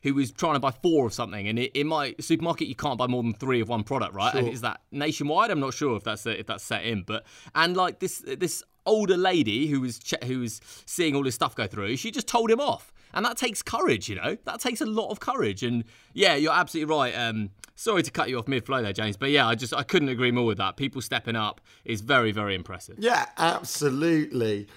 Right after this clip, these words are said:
Speaker 2: And coronavirus is driving people to do all manner of weird things, isn't it, Dave? Like, we're, we're seeing some unusual behaviour from people across the board,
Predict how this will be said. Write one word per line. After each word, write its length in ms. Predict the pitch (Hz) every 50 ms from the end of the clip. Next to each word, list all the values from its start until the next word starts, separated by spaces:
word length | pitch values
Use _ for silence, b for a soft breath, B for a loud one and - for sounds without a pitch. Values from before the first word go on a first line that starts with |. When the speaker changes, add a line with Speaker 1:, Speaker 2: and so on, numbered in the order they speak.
| b b b b b
Speaker 2:
And 340 | - 170 170 165 165 165 - B B B B -
coronavirus 1040 | - 233 285 294 277 277 247 226 170 165 170 170 160 151 147 147 143 135 - - - - _ _ _ _
is 180 | - 165 151 -
driving 580 | - - 160 170 160 165 165 156 151 160 156 139
people 380 | - 165 151 135 - 160 151 127
to 140 | - -
do 380 | 143 113 - 165 160 147 - -
all 280 | - 196 175 170 170 160
manner 800 | 156 156 160 170 170 165 175 175 175 175 165 156 147 131 117 117
of 120 | 113 101 98
weird 400 | 104 107 110 104 101 98 90 -
things, 600 | - - - 107 101 98 90 92 95 - - - - -
isn't 300 | - 139 131 120 131 104
it, 160 | 107 110 -
Dave? 400 | 117 120 107 107 104 101 95 90
Like, 420 | 127 131 120 113 117 117 113 - - B B B B B B
we're, 240 | 131 143 156 151 - -
we're 160 | 156 147 151
seeing 300 | 147 - 190 170 160 151
some 220 | - - 160 147
unusual 560 | 151 165 156 143 147 151 151 143 117 147 143 123
behaviour 640 | 110 131 131 135 135 135 131 110 117 123 117 113
from 380 | 117 - - 147 131 127 127 117
people 760 | - - 139 131 120 113 113 - 131 120 117 117 113 117 b b b b b b b _
across 1000 | - 175 175 - - - 190 175 - - - 180 190 196 208 208 196 - - -
the 200 | - 131 123 127
board, 520 | 104 87 104 110 110 104 104 107 107 -